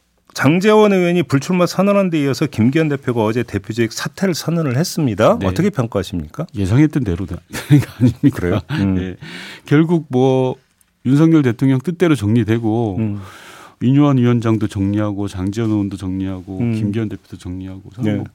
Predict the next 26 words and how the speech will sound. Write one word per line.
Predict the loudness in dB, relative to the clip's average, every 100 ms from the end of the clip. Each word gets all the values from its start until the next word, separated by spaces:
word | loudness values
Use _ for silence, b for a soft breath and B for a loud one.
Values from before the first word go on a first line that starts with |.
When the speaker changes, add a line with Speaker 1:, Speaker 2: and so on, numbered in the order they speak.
| _
Speaker 2:
봉합했다라고 | 2 4 4 0 -4 -4 -2 -2
생각합니다. | -2 -4 -4 -8 -8 -10 -16 _ -10
Speaker 1:
그런데 | -6 -2 -2
지금 | -2 0 0 2
윤석열 | 2 2 0 -2
대통령 | -2 -4 -2 -2
뜻대로가 | -2 -4 0 0 2 2
아닌 | 2 0 -2
게 | 0
한겨레 | 2 2 0 0
보도를 | -2 -2 -2
보면은 | -4 -2 0 0
대표직은 | -2 -2 -2 0 2
유지하고 | 2 0 0 0 -2
불출마 | -2 -4 -2 -2 -2
선언을 | -2 -2 -2 0
해라 | 2 0 -2 _
Speaker 2:
네. | -12 -8 -8 -10 0
Speaker 1:
라는 | 2 4 2
거였는데 | 0 0 0
김기현 | 0 2 2 0
대표는 | -2 -2 -2
지금 | 0
거꾸로 | -2 0 0 0
한 |
거잖아요. | 0 -8 -14